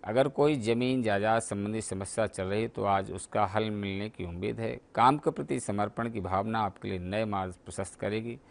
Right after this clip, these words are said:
धार्मिक तथा आध्यात्मिक गतिविधियों में भी रुझान बढ़ेगा। आपकी कोई नई वस्तु खो सकती है या चोरी हो तो अपनी चीज़ों को संभाल कर स्वयं रखें। और व्यर्थ के क्षेत्र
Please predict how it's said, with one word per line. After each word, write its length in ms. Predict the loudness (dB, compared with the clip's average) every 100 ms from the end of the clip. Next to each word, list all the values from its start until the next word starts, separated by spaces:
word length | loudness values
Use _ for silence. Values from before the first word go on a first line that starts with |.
| -20 -20 -10
धार्मिक 540 | 6 10 10 8 2 2
तथा 180 | 6
आध्यात्मिक 880 | 6 6 0 -4 4 4 4 -4 -6
गतिविधियों 520 | -6 -4 -6 -4 -4
में 160 | -4 -6
भी 200 | -8 -10 -18 -20 _ -2
रुझान 460 | 2 4 2 0
बढ़ेगा। 380 | -4 -8 -8 -12 -4
आपकी 360 | 4 4 4 -6
कोई 400 | -2 0 0 -2
नई 460 | -4 -2 0 0 -2 -10 -10
वस्तु 360 | -4 -4 -2 -6
खो 180 | -4
सकती 400 | -6 -6 -8 -6
है 260 | -2 -4 -6 _ _ -8
या 60 | -8
चोरी 320 | -2 0 2
हो 180 | 0 0
तो 140 | -2
अपनी 220 | -4 -6
चीज़ों 300 | -8 -6 -6
को 120 | -6 -8
संभाल 320 | -6 -6 -6
कर 140 | -6
स्वयं 240 | -6 -6 -6
रखें। 360 | -10 -12 -20 -20 -20 _ _ _ _ -20 -20 -20 -20 -20 -20 -20 -20 -20 -20 0
और 200 | 6 6
व्यर्थ 360 | 8 8 8 4
के 220 | 2 2
क्षेत्र 400 | 4 0 0